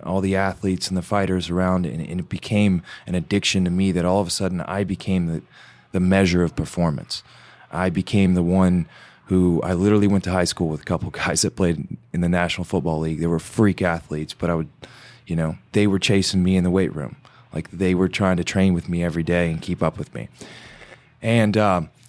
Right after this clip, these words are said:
I got out to Salt Lake City at one time, and this is definitely the best shape of my life and probably the most broken time of my life, 'cause I talk about sacrifices. I was,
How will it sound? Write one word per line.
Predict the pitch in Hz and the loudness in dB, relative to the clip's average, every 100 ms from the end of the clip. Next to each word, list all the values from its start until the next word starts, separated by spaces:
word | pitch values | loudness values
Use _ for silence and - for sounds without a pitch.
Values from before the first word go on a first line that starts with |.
| - - | -12 -2
I | 120 | 0
got | 156 | 2
out | 151 139 | 2 0
to | 131 | -2
Salt | - 135 | 2 4
Lake | 107 101 | 4 0
City | - 113 92 | 2 2 2
at | 78 | -2
one | 90 95 | -2 -2
time, | 92 92 90 | -2 -2 0
and | 92 | 0
this | 98 | 0
is | 101 90 | 0 -2
definitely | 90 92 120 107 90 | -6 0 2 2 -2
the | 87 | -2
best | 82 90 | -2 -2
shape | - 95 90 | 0 0 0
of | 87 | -4
my | 85 | -2
life | 85 87 82 - | 0 -2 -2 -6
and | 90 82 | -6 -2
probably | 104 98 85 92 | 0 0 0 -2
the | 85 85 | 0 0
most | 85 80 - | 0 -2 -6
broken | 80 - 90 95 92 82 | -6 0 4 4 2 -4
time | 73 82 78 | -4 -6 -6
of | 76 | -4
my | 78 76 | -4 -4
life, | 76 78 - | -4 -4 -6
'cause | 80 | -6
I | 82 | -4
talk | 80 82 - | -4 -6 -6
about | 76 65 | -6 -4
sacrifices. | 107 95 92 - 87 80 85 78 | -2 -2 -2 -4 -4 -2 -6 -6
I | 82 | -8
was, | 73 | -8